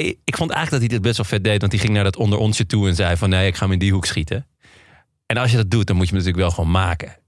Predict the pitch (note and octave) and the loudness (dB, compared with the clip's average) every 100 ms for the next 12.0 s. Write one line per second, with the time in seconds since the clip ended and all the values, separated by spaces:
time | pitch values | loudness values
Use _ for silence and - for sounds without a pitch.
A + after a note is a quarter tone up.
0 | - - G2 F#2+ G#2 A2+ G#2 E2 E2 - | -6 0 2 2 2 0 0 0 -2 -4
1 | - G#2 F#2 F2 _ _ - - - F#2 | -4 -2 -2 -6 _ _ -20 -8 -6 -2
2 | C3+ D#3 F3+ D3+ C#3+ - D3+ E3 D3+ - | -2 -2 0 0 0 -2 0 0 -2 -6
3 | _ - D3 D#3+ - - _ _ _ _ | _ -4 -2 -2 -6 -10 _ _ _ _
4 | _ - B2 B2 F#2+ A#2 F#2 F2 F2+ F2+ | _ -2 0 2 0 0 0 0 0 0
5 | G2+ F#2+ A2 C#3 B2 B2+ A#2+ G2+ G#2+ A#2+ | 0 0 0 0 0 0 0 0 0 0
6 | F#2+ A#2 C#3 - C#3 C#3+ G2+ F#2 - G#2+ | 0 0 -2 -2 -2 0 0 0 0 0
7 | A2+ C3 C3 C3 C3 B2+ D#3 - _ - | 0 -2 -4 -2 -2 -2 -4 -4 _ -20
8 | - - - - _ _ _ _ _ _ | -20 -20 -20 -20 _ _ _ _ _ _
9 | C3+ B2 A2 - A2+ G#2+ A2+ B2+ A#2 F#2+ | -2 0 0 -2 -4 -2 -2 0 2 2
10 | E2+ - _ - A#2+ A2 G#2 F#2+ G2 - | 0 -8 _ -2 0 2 2 2 0 0
11 | G2+ F2+ F2+ F#2 F#2 - G2 F2+ F2+ G2 | 0 2 0 0 -2 -2 -2 -2 -2 -4